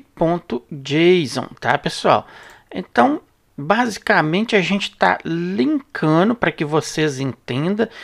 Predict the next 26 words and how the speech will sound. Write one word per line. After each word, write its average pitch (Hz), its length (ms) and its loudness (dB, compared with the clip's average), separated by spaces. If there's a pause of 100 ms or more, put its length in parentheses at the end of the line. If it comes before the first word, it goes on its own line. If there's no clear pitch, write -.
(200)
que - 80 0
eu 180 80 4
não 208 420 4
quero 208 500 0
que - 160 -8
meu, 170 500 2
é, 127 420 -2 (440)
que - 60 -8
o - 20 -4
meu 143 760 2 (380)
código 147 800 2 (160)
TypeScript - 1120 0
se - 240 -6
misture 214 1040 0 (380)
com 170 260 4
o 214 40 0
nosso 185 420 2
J 220 400 2
S 185 240 0
aqui. - 180 -6
Isso 131 160 -4
aqui 190 240 -6
fica - 300 -10
separado 151 880 2
e 151 100 2
aqui 165 440 -6